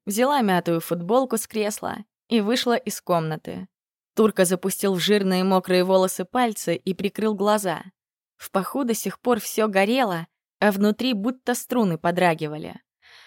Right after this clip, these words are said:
Так тоскливо стало, даже противно немного, как будто Лена и сейчас шестилетка. Не папа, а дядя. Легче ли от этого? Нет.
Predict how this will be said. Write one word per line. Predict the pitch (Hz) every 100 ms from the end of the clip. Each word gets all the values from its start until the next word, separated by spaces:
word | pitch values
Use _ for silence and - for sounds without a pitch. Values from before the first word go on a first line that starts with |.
| _ -
Так | 240 240
тоскливо | 208 - 240 254 185
стало, | - 165 160 - - _ _ -
даже | 208 202 202
противно | - 226 226 196 160
немного, | 160 165 185 202 165
как | 160
будто | 175 190 - 175
Лена | 190 226 202 175
и | 208
сейчас | - 233 - 202 151 - _ _ _
шестилетка. | - 170 170 - 185 165 135 - 143 165 _ _ _ _ _ _ _ _ _
Не | 175 170
папа, | - 196 208 170 165 _ _ _ _ _
а | 180 196
дядя. | 165 147 139 147 160 _ _ _ _ _ _ -
Легче | 202 262 311 -
ли | 185
от | 175 175 190
этого? | 165 147 143 151 _ _ _ _ _ -
Нет. | 185 202 _ -